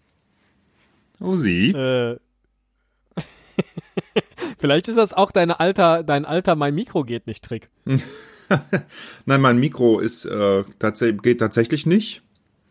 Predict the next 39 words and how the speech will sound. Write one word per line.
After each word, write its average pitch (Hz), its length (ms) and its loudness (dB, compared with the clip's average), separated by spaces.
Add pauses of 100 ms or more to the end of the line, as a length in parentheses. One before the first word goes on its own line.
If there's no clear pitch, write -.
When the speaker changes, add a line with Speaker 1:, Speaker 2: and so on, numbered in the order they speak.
(600)
Speaker 1:
Äh, 123 240 4
Speaker 2:
Ja. 143 180 -2
Speaker 1:
nee, 85 160 2
ich 90 160 -6
hab's, - 280 -4
äh, 117 200 0
voll 160 260 2
aufgeladen. 147 500 2
Speaker 2:
Da, - 60 2
da, 156 60 0
da 160 140 4
befindet 233 360 0
sich 202 120 -2
ja 190 160 0
alles. 214 440 0
Ach 156 100 -2
so, 110 280 -6
okay. 113 300 -10 (680)
Aber 156 220 2
das 147 140 0
letzte 196 220 0
Mal 170 100 2
hast 180 100 -4
du 180 40 -4
doch 160 160 2
für, 147 600 2
äh, 143 260 0
einen, 139 380 -2
einen, 131 420 -4
äh, 127 160 -4
blanken 175 480 0
Kopfhörer 139 460 0
ge-, 117 140 -2 (360)
geklagt - 1400 -2
auf 127 160 -8
der 123 260 0
einen 135 240 -4
Seite. 123 340 0 (1120)
Speaker 1:
Ja. - 120 2